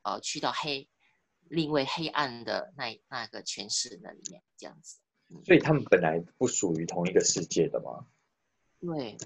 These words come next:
Speaker 1: 不属于世界，可是他们相遇的，在他们就是读高中、大学的时候彼此的认识这样子。
Speaker 2: 嗯。
Speaker 1: 嗯，非常一部也是充满着爱情的故事的一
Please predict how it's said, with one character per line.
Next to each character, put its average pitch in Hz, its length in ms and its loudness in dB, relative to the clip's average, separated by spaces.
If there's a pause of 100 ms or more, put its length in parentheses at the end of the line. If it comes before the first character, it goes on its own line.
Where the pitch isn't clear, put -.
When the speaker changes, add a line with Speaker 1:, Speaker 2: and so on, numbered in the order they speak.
Speaker 1:
不 165 120 -6
属 120 300 -12
于 127 100 -10
世 135 220 -10
界， 131 100 -10
可 123 120 -12
是 143 180 -6
他 - 340 -10
们 143 300 -8
相 160 420 -4
遇 160 140 -6
的， 131 220 -8
在 139 220 -10
他 151 280 -16
们 120 340 -16
就 139 140 -16
是 139 160 -8
读 123 220 -14
高 131 260 -12
中、 127 320 -10 (260)
大 147 160 -2
学 143 200 -6
的 123 40 -8
时 123 200 -6
候 113 240 -6 (240)
彼 131 120 -12
此 - 240 -8
的 107 160 -8
认 113 240 -10
识 104 320 -8
这 - 80 -16
样 104 220 -12
子。 - 100 -20 (220)
Speaker 2:
嗯。 123 140 -18
Speaker 1:
嗯， - 100 -20 (720)
非 180 140 -8
常 143 240 -6
一 139 100 -8
部 151 240 -6
也 110 480 -6
是 135 200 -8
充 156 280 -6
满 107 160 -6
着 117 120 -12
爱 127 180 -6
情 - 240 -10
的 120 80 -18
故 123 180 -14
事 120 240 -8
的 107 180 -10
一 113 200 -18